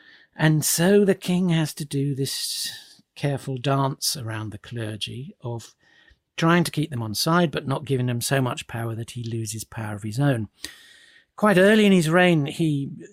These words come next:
deposes and arrests a number of bishops who he considers are getting too big for their boots, too powerful, are building these big castles everywhere.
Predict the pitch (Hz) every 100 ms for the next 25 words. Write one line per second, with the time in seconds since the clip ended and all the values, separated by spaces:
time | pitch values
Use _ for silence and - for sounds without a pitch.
0 | - 139 165 - - 202 214 147 120 117
1 | 110 156 180 - - 120 117 127 117 110
2 | 147 - 147 - 107 139 196 135 - 110
3 | 110 107 113 123 120 117 - 127 120 107
4 | 110 107 107 143 143 - 131 120 131 131
5 | - 110 101 107 135 123 110 107 104 -
6 | 110 - 143 135 - 120 127 104 131 139
7 | 139